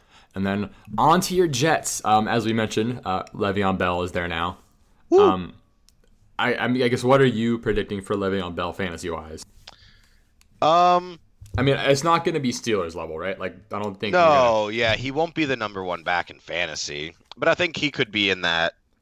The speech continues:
Speaker 2: he'll be in that worth drafting in the first round range.
Speaker 1: Yeah. I, I could s-, I mean, to-, I mean, top five is still feasible, right? He'll, I mean, I think he'll definitely be top ten barring injury. Like, I don't see why he's not.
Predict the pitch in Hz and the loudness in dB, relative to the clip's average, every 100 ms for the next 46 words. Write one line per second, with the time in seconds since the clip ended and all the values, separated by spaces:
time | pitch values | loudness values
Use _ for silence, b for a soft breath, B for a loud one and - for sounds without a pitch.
0 | _ 101 92 95 90 87 85 82 78 - | _ -6 -4 -2 0 0 0 -2 -2 -6
1 | _ 85 92 90 _ _ - 82 87 87 | _ -6 -4 -4 _ _ -2 -2 -2 -6
2 | 82 73 - 80 76 71 73 73 67 65 | -10 -12 -8 -6 -6 -4 -4 -4 -6 -12
3 | 67 73 - 104 92 87 - _ _ _ | -10 -12 -10 -6 -6 -6 -12 _ _ _
4 | - 131 139 147 175 - - _ _ - | -4 -2 -4 -6 -10 -14 -18 _ _ -10
5 | 120 107 - - _ _ _ _ _ - | -6 -6 -10 -20 _ _ _ _ _ -12
6 | 165 - 156 175 131 208 - 120 113 104 | -8 -4 -6 -8 -4 -4 -4 -2 -2 -2
7 | 101 - 80 95 87 80 82 90 - _ | -8 -12 -12 -12 -10 -10 -8 -8 -8 _
8 | _ _ B B 117 139 143 160 143 151 | _ _ B B -6 -4 -2 -2 -2 -2
9 | 147 135 95 110 110 92 82 85 82 82 | -4 -6 -4 -4 -4 -10 -14 -16 -10 -10
10 | - 92 87 82 82 78 95 80 78 82 | -10 -10 -10 -10 -12 -12 -12 -12 -14 -12
11 | 82 82 - 95 - 95 82 82 82 85 | -12 -14 -14 -14 -10 -10 -8 -12 -10 -8
12 | 82 | -8